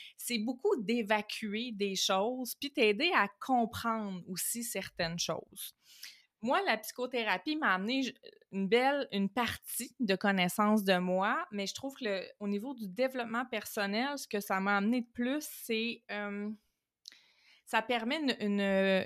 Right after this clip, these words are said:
c'est que, c'est une prise en charge, hein, le développement personnel, c'est te-, toi qui te prends en charge. Ça demande une autonomie, ça demande une volonté de changer puis d'a-, d'apprendre à se connaître et se découvrir.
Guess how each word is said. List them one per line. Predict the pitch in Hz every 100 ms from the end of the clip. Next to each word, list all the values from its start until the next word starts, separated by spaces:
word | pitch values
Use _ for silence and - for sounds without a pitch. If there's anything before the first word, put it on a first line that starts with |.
| -
c'est | - 214
que, | 240 165
c'est | - 240
une | 226
prise | - 302 233
en | 202
charge, | - 269 226 170 170
hein, | 202
le | 202
développement | 190 185 196 196
personnel, | 196 - 202 226 247
c'est | 240 214 -
te-, | 214 - -
toi | 247 285 277
qui | 269 -
te | 302
prends | - 214 185
en | 170
charge. | - 214 190 - - - - - - _ -
Ça | 185
demande | 202 254 233
une | 220 214
autonomie, | 202 220 208 190 185 240 339 - - -
ça | - 226 208
demande | 208 240 262 269 -
une | 202 202
volonté | 190 214 214 208 196 190 - 247 254
de | 196
changer | 185 - 180 175 175 202 269
puis | -
d'a-, | 185 - 175
d'apprendre | 170 - - 233 220
à |
se | 185
connaître | - 180 214 240
et | 202
se | -
découvrir. | 175 170 185 - 175 - 214 196 160 175